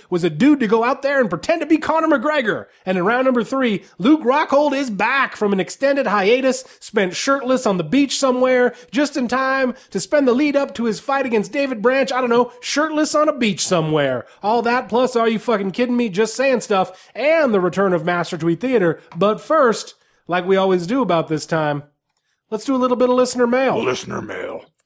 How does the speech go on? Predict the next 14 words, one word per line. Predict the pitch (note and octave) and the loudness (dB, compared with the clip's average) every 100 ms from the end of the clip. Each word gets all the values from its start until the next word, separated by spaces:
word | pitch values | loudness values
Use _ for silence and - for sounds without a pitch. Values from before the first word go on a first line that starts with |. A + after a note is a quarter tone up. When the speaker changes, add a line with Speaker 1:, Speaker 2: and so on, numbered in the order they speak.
| _ _ _ | _ _ _
Speaker 1:
The | - | -16
first | D#3+ B3 B3+ - - | -2 2 2 -2 -8
piece | A#3 G#3+ | -6 -6
of | E3 D3+ | -6 -2
listener | G3 G3+ G3+ | -2 0 -2
mail | F3+ F#3+ G3 F#3 | -2 0 0 -2
this | E3 G3 | -2 -2
week | G#3 G#3 - | -4 -6 -4
comes | G3+ G#3 | -4 -2
to | A3+ | -2
us | A3 | -4
from | - E3 | -2 -2
Mister | G3+ A3+ B3 | -2 -2 -6
Cool. | - D4+ D4+ C3+ - | 0 4 4 2 -4